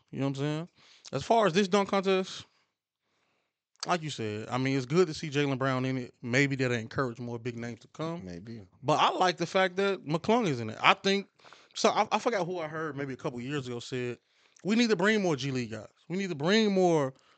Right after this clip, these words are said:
Speaker 1: you know what I'm saying? What, what else we got? We got the G League. We got all those other things. Let them go do, do the dunk contest.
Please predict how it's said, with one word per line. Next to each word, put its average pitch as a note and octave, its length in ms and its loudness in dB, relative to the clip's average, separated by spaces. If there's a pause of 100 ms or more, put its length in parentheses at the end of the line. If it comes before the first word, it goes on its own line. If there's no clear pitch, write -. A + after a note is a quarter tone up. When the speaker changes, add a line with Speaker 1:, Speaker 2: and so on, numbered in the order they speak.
(140)
Speaker 1:
you D#3 60 -4
know D#3+ 40 0
what - 20 0
I'm D#3+ 60 -4
saying? D#3 180 -4
What, D#3+ 180 0
what E3+ 140 2
else D3 160 0
we C3 120 -4
got? A2 180 -4
We C3+ 80 -2
got D3+ 100 -2
the D3+ 60 -10
G D3+ 160 -4
League. C#3+ 440 -4
We A#2+ 140 -8
got C3+ 160 0
all C#3 140 0
those C#3 120 -2
other C3 160 -4
things. C3+ 460 -6 (640)
Let A#3+ 160 -4
them B3+ 140 2
go A#3 140 0
do, G#3 220 -6
do G3 120 -6
the F#3 60 -8
dunk F3+ 180 -2
contest. C#3 340 -8